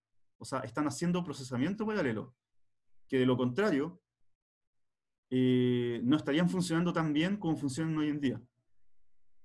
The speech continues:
Entonces, el procesamiento paralelo tiene, tiene dos patitas, eh, se sustenta de dos cosas. Todo lo que es computación paralela,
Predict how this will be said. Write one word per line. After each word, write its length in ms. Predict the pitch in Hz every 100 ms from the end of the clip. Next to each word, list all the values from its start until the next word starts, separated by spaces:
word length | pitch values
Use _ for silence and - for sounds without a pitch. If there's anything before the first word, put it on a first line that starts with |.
| - _ _ _ _ _ _ _ _ _
Entonces, 420 | - 139 165 160 - _ _
el 80 | 135
procesamiento 560 | 131 - - 147 202 220
paralelo 580 | 202 175 214 180 175 - _
tiene, 440 | 165 170 170 160 - _ _ _ _ _ _ - -
tiene 380 | 156 170 165 - _ -
dos 240 | - 160 240
patitas, 580 | - 175 135 95 - - _
eh, 120 | 139 -
se 140 | -
sustenta 460 | 135 131 190 208 208
de 60 | 180
dos 160 | 226
cosas. 320 | - 123 - _ _ _ _ _ _ _ _ _ _ _ _ _ _
Todo 140 | - 180
lo 100 | 185
que 60 |
es 60 | 175
computación 560 | 170 151 151 151 170 160
paralela, 360 | 143 117 -